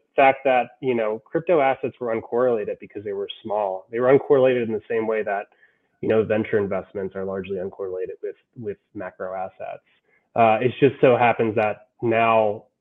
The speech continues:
crypto is, is large enough that it can be uh, considered as an allocable asset by these, uh, large fund managers and,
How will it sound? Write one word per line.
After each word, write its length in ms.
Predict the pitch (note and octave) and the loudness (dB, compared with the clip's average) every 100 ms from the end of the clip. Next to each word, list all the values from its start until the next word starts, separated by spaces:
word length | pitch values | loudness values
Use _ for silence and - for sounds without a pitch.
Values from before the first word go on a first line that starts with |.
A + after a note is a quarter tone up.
| _ _ _ | _ _ _
crypto 360 | C3 - G#2+ | -6 -4 -4
is, 80 | G#2 - - | -4 -8 -14
is 120 | G#2+ | -8
large 280 | G#2 G#2 G#2+ | -6 -4 -4
enough 280 | G#2 G#2 - _ A#2 | -4 -6 -10 _ -10
that 180 | G2+ | -8
it 140 | G#2 G2+ - | -8 -12 -12
can 240 | G#2+ G2+ | -10 -10
be 340 | G2+ G2 G2 G2+ _ _ _ A2 | -10 -10 -10 -14 _ _ _ -4
uh, 140 | F#2+ - | -4 -4
considered 440 | G#2+ - A#2 A2+ G2 A2+ G#2+ | -8 -4 -2 -2 -4 -4 -4
as 120 | G2+ G2 G#2 G2 | -4 -6 -8 -6
an 80 | F#2+ A2 | -8 -6
allocable 360 | A#2 G#2+ G#2+ G2 G2+ | -6 -6 -6 -6 -4
asset 320 | G#2 - G#2+ G2+ | -6 -6 -8 -8
by 200 | G2+ G2 G2 F#2 | -6 -6 -6 -10
these, 260 | G2 F#2 F#2 - A2 | -14 -16 -18 -16 -14
uh, 140 | G2 G2+ | -12 -12
large 160 | G2 - | -14 -8
fund 160 | A2 G#2+ | -6 -4
managers 480 | G2+ F#2+ - G2+ G2+ | -4 -6 -6 -4 -4
and, 140 | F#2+ | -6